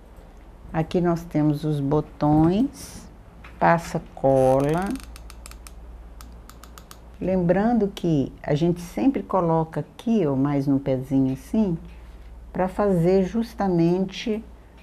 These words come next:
um acabamento, né, que esconda um pouquinho essa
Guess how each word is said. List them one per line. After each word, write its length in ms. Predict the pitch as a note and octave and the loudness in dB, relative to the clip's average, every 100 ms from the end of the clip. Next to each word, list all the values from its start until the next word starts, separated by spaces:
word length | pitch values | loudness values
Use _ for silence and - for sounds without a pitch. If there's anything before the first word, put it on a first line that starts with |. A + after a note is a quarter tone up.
| - | -8
um 160 | F3+ F#3 | -2 0
acabamento, 840 | F3 F3+ D#3 D3+ D3 F#3+ A3+ G3+ | 0 0 2 4 4 4 2 0
né, 200 | F3 F3+ - | -2 -2 -4
que 120 | G3+ | -6
esconda 600 | G3 - G3 A3 A#3 A3 | -6 -6 0 2 4 4
um 80 | G#3+ | 2
pouquinho 720 | G3 G3 - G3+ G#3 G#3+ G#3+ | 0 -2 -2 -4 -2 -2 -4
essa 760 | G#3 G3 - G#3+ G#3 G#3 G3+ | -6 -8 -8 -6 -6 -6 -10